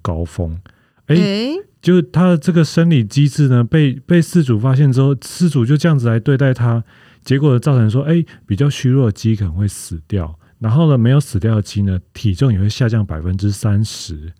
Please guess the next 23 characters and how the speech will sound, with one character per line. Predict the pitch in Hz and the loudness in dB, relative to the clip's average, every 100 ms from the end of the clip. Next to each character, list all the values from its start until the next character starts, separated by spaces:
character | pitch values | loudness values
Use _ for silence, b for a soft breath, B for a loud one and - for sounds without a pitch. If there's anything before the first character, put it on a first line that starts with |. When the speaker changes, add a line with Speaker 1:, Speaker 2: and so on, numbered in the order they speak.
| B B B B | B B B B
Speaker 1:
结 | - | 0
果 | 147 | 2
你 | 104 | 2
看， | 110 101 | 0 0
这 | - 143 | 0 0
么 | |
不 | 107 127 | 2 2
人 | 101 92 | 0 0
道 | 113 | -2
的 | 92 | -2
做 | 104 | -4
法， | 85 80 | -6 -10
只 | - 80 | -10 -6
是 | 107 | -4
为 | 107 113 | -2 0
了 | |
让 | 107 95 90 | 0 -4 -6
鸡 | - 95 | -6 -6
再 | 92 104 | -4 -6
多 | - 95 | -4 -6
生 | 95 92 | -6 -6
一 | 87 | -8
点 | 87 | -8